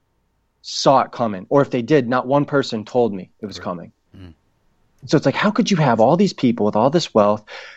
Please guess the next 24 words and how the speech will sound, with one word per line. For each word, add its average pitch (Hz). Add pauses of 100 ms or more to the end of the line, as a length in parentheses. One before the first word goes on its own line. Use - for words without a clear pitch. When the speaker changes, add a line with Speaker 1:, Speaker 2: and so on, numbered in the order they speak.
(340)
Speaker 1:
all 123
these, 147
m-, 120
you 120
know, 104
multi-millionaires, 120
the 117
amount 139
of 127
money 123
some 117
of 113
them 113
are 110
making 110
is 98
obscene, 110
and 123
not 170
one 185
of 190
them 127
said, 113
"Hey, 113